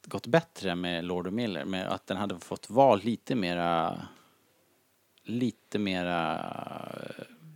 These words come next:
tok-, tokrolig i tonen, liksom?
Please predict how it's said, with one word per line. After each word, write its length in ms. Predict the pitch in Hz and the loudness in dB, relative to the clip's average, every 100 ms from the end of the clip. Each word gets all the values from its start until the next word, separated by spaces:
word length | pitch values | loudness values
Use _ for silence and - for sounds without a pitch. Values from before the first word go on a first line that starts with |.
| - _ | -20 _
tok-, 480 | - 123 - - - _ _ - - | 2 2 0 -14 -20 _ _ -20 -16
tokrolig 580 | - 131 - 117 135 101 | -2 -2 2 4 4 2
i 60 | 90 | 0
tonen, 380 | - 139 - - | 0 -2 -4 -10
liksom? 220 | - - | -14 -16